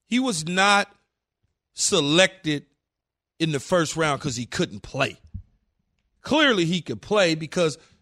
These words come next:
the Washington football team wasn't the only per-, only team that would have taken him. They just happened to be in that slot and they took him.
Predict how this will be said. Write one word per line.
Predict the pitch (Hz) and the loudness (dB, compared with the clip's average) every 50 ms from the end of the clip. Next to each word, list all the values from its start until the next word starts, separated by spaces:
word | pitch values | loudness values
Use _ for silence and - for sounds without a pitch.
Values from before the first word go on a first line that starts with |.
| _ _ _ | _ _ _
the | - 156 | -4 0
Washington | 160 196 220 226 - - 190 160 | 2 2 2 2 0 -2 -4 -4
football | - 269 269 196 190 165 160 | -4 -4 -2 0 0 0 0
team | - 190 196 175 | -2 -4 -4 -2
wasn't | 165 180 185 160 180 170 | -2 -2 -2 -4 -6 -8
the | 156 180 175 196 | -6 -2 0 0
only | 226 233 214 190 | 0 2 0 -2
per-, | 175 - - 190 - - | -2 -2 -4 -6 -2 0
only | 170 196 240 240 214 202 | 0 0 2 2 0 -2
team | 170 - - 277 262 240 214 202 | -4 -4 -6 -4 -4 -4 -4 -2
that | 180 180 185 | -2 -4 -2
would | 185 196 202 | -2 -4 -6
have | 190 | -6
taken | - 226 269 294 294 - - | -6 -4 -4 -4 -4 -6 -12
him. | 110 95 - _ _ _ _ _ _ _ | -12 -12 -18 _ _ _ _ _ _ _
They | - 185 226 | -4 -2 -2
just | 190 208 196 147 | -2 -4 -6 -4
happened | 160 165 170 170 190 190 | 0 0 0 0 -2 -6
to | 185 175 | -4 -4
be | 160 180 190 | -4 -2 -2
in | 190 180 | -2 -2
that | 180 190 185 | -2 -4 -4
slot | - - 160 143 151 - | -4 -4 -2 -2 -2 -4
and | - 196 | -4 -6
they | 208 214 | -6 -6
took | - - 302 285 - | -4 -4 -4 -4 -4
him. | - - - - | -8 -16 -16 -16